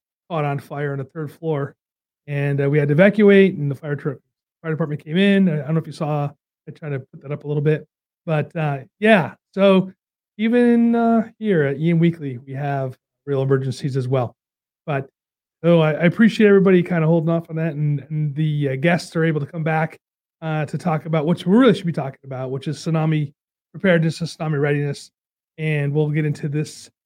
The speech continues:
uh, great topic, because here as a coastal community that, that I live in and work in, um,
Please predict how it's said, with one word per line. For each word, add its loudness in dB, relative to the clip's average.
uh, -6
great -2
topic, -8
because -6
here 4
as 2
a -2
coastal -6
community -4
that, -4
that -2
I -4
live -2
in -2
and -6
work 0
in, -2
um, -2